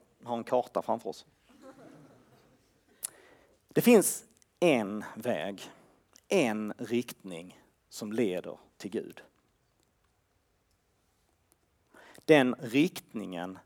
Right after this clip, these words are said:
är enklast att följa om man tittar på Gud. Om du har din blick, din uppmärksamhet och ditt fokus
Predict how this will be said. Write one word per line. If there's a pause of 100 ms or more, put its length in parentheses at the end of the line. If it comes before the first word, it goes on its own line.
(120)
är
enklast
att
följa (380)
om
man
tittar (400)
på (420)
Gud. (1800)
Om
du
har
din (160)
blick, (160)
din
uppmärksamhet
och
ditt
fokus